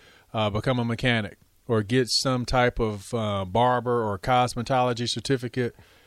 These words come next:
So, uh, we recognize the uniqueness of our students. We know that not all students are fit for a four-year or two-year.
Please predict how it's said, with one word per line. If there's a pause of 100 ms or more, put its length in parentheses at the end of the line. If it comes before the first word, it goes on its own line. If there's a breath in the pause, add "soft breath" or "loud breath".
(300 soft breath)
So,
uh,
we
recognize (220)
the
uniqueness
of
our
students.
We
know
that
not
all
students
are
fit
for
a
four-year
or
two-year.